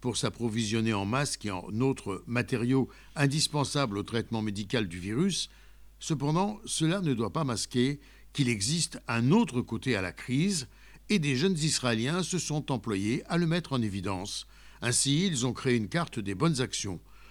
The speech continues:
En une semaine, pas moins de deux cents initiatives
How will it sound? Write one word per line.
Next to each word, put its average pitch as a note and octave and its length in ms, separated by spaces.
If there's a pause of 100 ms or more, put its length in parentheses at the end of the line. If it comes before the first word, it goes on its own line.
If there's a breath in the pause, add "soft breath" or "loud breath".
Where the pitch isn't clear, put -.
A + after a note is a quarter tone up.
(160 loud breath)
En G#2 120
une E3 160
semaine, C#3 400
pas D3 160
moins D#3+ 240
de A#2+ 120
deux E3+ 220
cents F#3 260
initiatives C3 800